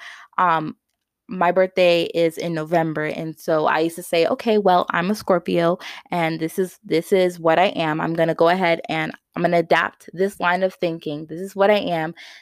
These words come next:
This is what I wanna do. And this is how, um, I wanna live my life because I like it. The personality seems cool. This seems like it's me.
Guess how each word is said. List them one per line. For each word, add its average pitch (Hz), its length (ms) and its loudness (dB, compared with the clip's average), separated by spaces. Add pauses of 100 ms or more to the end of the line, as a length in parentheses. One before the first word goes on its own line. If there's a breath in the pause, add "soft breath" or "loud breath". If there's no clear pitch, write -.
(120 loud breath)
This 190 160 0
is 196 140 -6
what 190 160 4
I 185 80 6
wanna 196 260 2
do. 160 400 -2 (880)
And 185 200 0
this 185 100 0
is 190 140 -10
how, 175 320 2 (340 loud breath)
um, 170 240 0
I 170 140 0
wanna 175 260 2
live 185 140 4
my 190 100 0
life 165 320 -2
because 165 300 -4
I 185 100 0
like 226 300 2
it. 175 200 0
The 170 100 2
personality 202 720 -2
seems 214 420 -8
cool. 220 380 2
This 196 220 -4
seems 214 300 -2
like 208 180 0
it's 233 180 -8
me. 190 360 -6